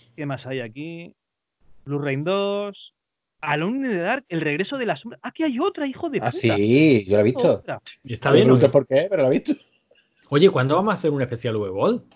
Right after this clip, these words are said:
Speaker 2: Oh, por
Speaker 1: Far
Speaker 2: Dios.
Speaker 1: Cry, Far Cry.
Speaker 3: Pues yo creo que es lo, lo que nuestro público merece, ¿eh?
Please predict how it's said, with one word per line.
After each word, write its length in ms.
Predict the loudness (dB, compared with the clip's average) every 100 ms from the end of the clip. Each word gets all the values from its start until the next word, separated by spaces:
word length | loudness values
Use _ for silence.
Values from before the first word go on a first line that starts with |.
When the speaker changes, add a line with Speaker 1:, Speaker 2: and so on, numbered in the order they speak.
| -6
Speaker 2:
Oh, 100 | 2
por 120 | 4 4
Speaker 1:
Far 40 | 4
Speaker 2:
Dios. 160 | 4
Speaker 1:
Cry, 140 | 4 2 -4 -8 -8 -10 _ _ _
Far 240 | -6 -4
Cry. 380 | -4 -4 -4 -6 _ _ _ _ _ _ -20 -20 -20 _ -20 -20
Speaker 3:
Pues 200 | -10 -10
yo 140 | -6 -6
creo 220 | -4 -4
que 80 | -2
es 40 |
lo, 160 | 0 0
lo 220 | 0 0
que 80 | 0
nuestro 300 | -2 -4 -4
público 280 | -2 0 0
merece, 440 | 2 2 2 0
¿eh? 180 | -2